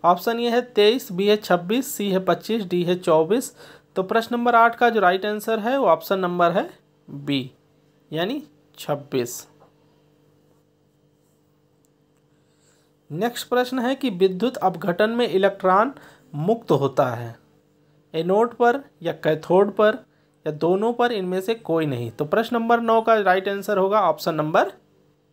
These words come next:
ए, एनोड पर। नेक्स्ट प्रश्न है कि निम्नलिखित में कौन अधिक अभिक्रियाशील है?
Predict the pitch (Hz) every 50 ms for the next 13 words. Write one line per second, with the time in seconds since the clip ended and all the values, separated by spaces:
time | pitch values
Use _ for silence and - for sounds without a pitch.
0 | _ _ - 151 151 139 135 127 - - _ _ _ _ _ _ _ _ _ _
1 | - 147 147 151 151 139 123 127 - - - - - _ _ _ _ _ _ _
2 | _ _ _ _ _ _ _ _ _ _ _ _ _ _ _ _ _ _ _ _
3 | _ _ _ _ _ _ _ _ _ _ _ _ _ _ _ - - - - -
4 | _ _ _ _ _ _ _ _ _ _ _ _ _ _ _ - 147 143 185 233
5 | 240 - - - 254 254 254 247 - 254 240 226 247 262 302 302 302 - _ _
6 | _ _ _ _ _ _ _ _ - 190 196 202 208 214 220 220 233 226 - -
7 | 269 269 269 - 220 190 196 214 233 262 262 - - 190 190 202 226 247 233 -
8 | - 175 170 160 156 226 - - - - _ _ _ - 190 190 196 196 185 185
9 | - 190 180 180 185 202 220 220 220 - - - 165 175 180 175 151 123 117 135
10 | 131 120 107 -